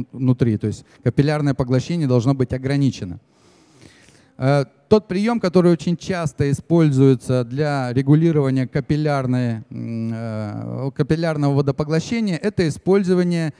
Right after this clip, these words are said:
гидрофобизирующих добавок. А,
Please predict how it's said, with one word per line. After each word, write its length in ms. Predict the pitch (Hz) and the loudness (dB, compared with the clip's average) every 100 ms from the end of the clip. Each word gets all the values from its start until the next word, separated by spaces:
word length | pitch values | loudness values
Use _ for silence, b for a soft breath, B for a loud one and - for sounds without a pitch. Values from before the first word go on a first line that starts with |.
| b - | b -6
гидрофобизирующих 1000 | 160 165 160 143 147 160 156 147 147 135 | -4 -2 0 2 2 4 6 4 2 -4
добавок. 540 | 151 147 143 117 101 _ _ b b b b b b - | -4 -2 -2 -2 -4 _ _ b b b b b b -6
А, 360 | 123 123 123 | -2 -2 -2